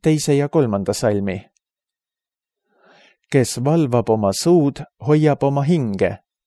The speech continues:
aga huulte ammuliajajat tabab hukatus. Laisa hing igatseb asjata, aga virkade hing kosub.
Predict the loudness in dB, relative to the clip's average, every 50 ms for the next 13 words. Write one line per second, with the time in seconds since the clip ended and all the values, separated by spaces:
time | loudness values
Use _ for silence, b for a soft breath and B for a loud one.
0 | _ _ 0 0 0 2 0 -2 0 0 2 2 2 2 0 0 _ 0 0 2
1 | 0 0 0 2 2 2 2 4 2 2 2 2 0 0 0 0 0 -2 -2 -4
2 | _ _ _ -6 -2 0 0 0 0 0 -2 -2 -2 -6 -8 -6 -8 -8 -8 -8
3 | -10 -14 -16 _ _ _ _ _ _ _ _ _ _ _ _ _ B B B B
4 | B B B B B -2 0 2 2 2 0 0 -2 -2 -2 -2 -2 -4 -4 -4
5 | -4 -2 -2 -2 0 0 -2 -4 -2 -4 -4 -2 -2 -2 -4 -2 0 -2 -2 0
6 | _ -2 -2 -2 -4 -10 _ _ -4 -4 -2 0 -2 -2 0 2 0 0 0 -4
7 | _ -4 -2 0 0 0 0 2 0 0 0 -2 -4 -6 -8 -10 -10 -2 -2 -2
8 | -2 0 -4 -6 -6